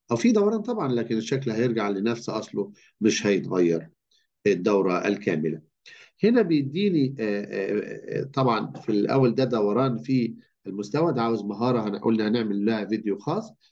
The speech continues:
في التمرينين سبعة وثمانية أوجد إحداثيات الصورة دي يا جماعة. إحنا قلنا الدوران بمية وتمانين حول نقطة الأصل، نضرب الإش-، النقطة في سالب واحد،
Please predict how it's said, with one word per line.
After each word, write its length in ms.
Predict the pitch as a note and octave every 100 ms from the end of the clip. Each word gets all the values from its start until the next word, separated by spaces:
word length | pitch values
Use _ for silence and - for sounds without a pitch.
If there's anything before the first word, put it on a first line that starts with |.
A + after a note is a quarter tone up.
| _ _
في 100 | D#3
التمرينين 480 | C#3+ D3+ D#3 G#3 A#3+
سبعة 280 | G#3 G3+
وثمانية 340 | F#3 D#3+ F3+ F3+
أوجد 280 | E3+ F3+ E3+
إحداثيات 720 | B2+ C3+ C3+ C3 D#3+ E3+ - _ _ -
الصورة 420 | A#2+ - E3+ B2+
دي 140 | G#2 G#2
يا 60 |
جماعة. 240 | F#2 F2 F2
إحنا 160 | C#3
قلنا 400 | D#3 F3 C#3 - - _ -
الدوران 480 | A#2 A#2 A#2+ C#3+ A#2+
بمية 240 | A#2+ C3
وتمانين 260 | B2+ C3+ C3+
حول 140 | C3+
نقطة 220 | C#3 -
الأصل، 320 | C#3+ F#3+ A3+ F#3
نضرب 380 | G3+ E3 C3+
الإش-، 120 | B2 B2+
النقطة 400 | B2+ D3+ C#3+ B2+
في 80 |
سالب 240 | - G#2+ F2+
واحد، 240 | F2 -